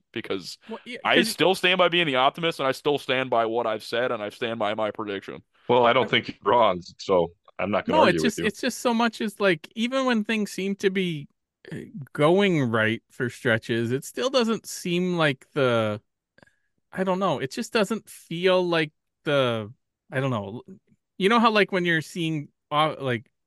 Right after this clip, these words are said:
Speaker 2: coworkers, you can tell when they're, like, slouching and just not in it, right? Like,
Speaker 1: The vibe is off.
Speaker 2: the
Speaker 1: The
Speaker 2: vibe
Speaker 1: vibe
Speaker 2: is
Speaker 1: is off.
Speaker 2: totally off, even when things
Speaker 1: That's
Speaker 2: are
Speaker 1: what he's
Speaker 2: going
Speaker 1: getting
Speaker 2: right.
Speaker 1: at
Speaker 2: Like,
Speaker 1: here.
Speaker 2: something's missing.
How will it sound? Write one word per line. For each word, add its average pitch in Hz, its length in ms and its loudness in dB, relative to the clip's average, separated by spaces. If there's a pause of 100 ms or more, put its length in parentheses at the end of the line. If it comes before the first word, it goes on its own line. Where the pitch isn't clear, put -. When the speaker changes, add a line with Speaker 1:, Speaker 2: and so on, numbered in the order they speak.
Speaker 2:
coworkers, 156 580 2
you 160 80 -8
can 170 140 -6
tell 190 340 0
when 143 140 -2
they're, 127 160 -2
like, 120 220 -4
slouching 131 600 -4
and 110 140 -6
just - 240 -12
not 123 240 0
in 113 140 -6
it, 101 140 -12
right? 123 280 -6
Like, 120 260 -6
Speaker 1:
The 117 80 -2
vibe 151 300 4
is 123 140 0
off. 113 320 4
Speaker 2:
the 151 60 0
Speaker 1:
The 143 60 -4
Speaker 2:
vibe 185 200 4
Speaker 1:
vibe 120 100 6
Speaker 2:
is 113 80 2
Speaker 1:
is - 140 -12
off. - 40 -2
Speaker 2:
totally 202 360 2
off, 143 400 0
even 151 340 -6
when 135 300 -2
things 131 320 -4
Speaker 1:
That's 120 180 4
Speaker 2:
are 120 40 -10
Speaker 1:
what 123 120 4
he's 123 120 2
Speaker 2:
going 113 140 0
Speaker 1:
getting - 20 2 (120)
Speaker 2:
right. - 0 -
Speaker 1:
at 85 160 -4
Speaker 2:
Like, 117 140 -2
Speaker 1:
here. 85 80 -8
Speaker 2:
something's 214 520 -2
missing. 117 760 -4